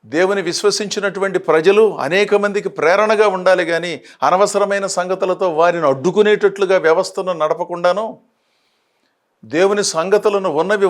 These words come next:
ఉన్నట్లుగా చెప్పి, అందరితో కలుపుగోలుగా ఉంటూ, దేవుని మాటలను వారికి అర్థమయ్యేటట్లుగా బోధించాలి. సంఘము, సంఘములో ఉన్న విశ్వాసులు ఇదే పద్ధతులను అనుసరిస్తూ, దేవుని సన్నిధికి వారిని అనుమతించి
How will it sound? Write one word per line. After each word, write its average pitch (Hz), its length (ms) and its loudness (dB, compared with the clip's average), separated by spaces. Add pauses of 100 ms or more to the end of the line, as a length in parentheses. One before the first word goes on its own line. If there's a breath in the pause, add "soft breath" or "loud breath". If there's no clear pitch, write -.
ఉన్నట్లుగా 202 480 0 (120)
చెప్పి, 156 280 -8 (280)
అందరితో 202 400 0 (160)
కలుపుగోలుగా 196 600 0 (100)
ఉంటూ, 139 200 -10 (340)
దేవుని 190 340 0 (120)
మాటలను 185 500 -2 (560 soft breath)
వారికి 143 380 0
అర్థమయ్యేటట్లుగా 160 920 -2
బోధించాలి. 151 580 -2 (200)
సంఘము, 165 440 -4 (120)
సంఘములో 156 540 -4
ఉన్న 147 180 -6
విశ్వాసులు 135 560 -8 (540 soft breath)
ఇదే 139 220 2 (120)
పద్ధతులను 170 600 0
అనుసరిస్తూ, 196 540 -2 (1300)
దేవుని 214 480 4 (180)
సన్నిధికి 220 720 -2
వారిని 190 340 2
అనుమతించి 185 580 -6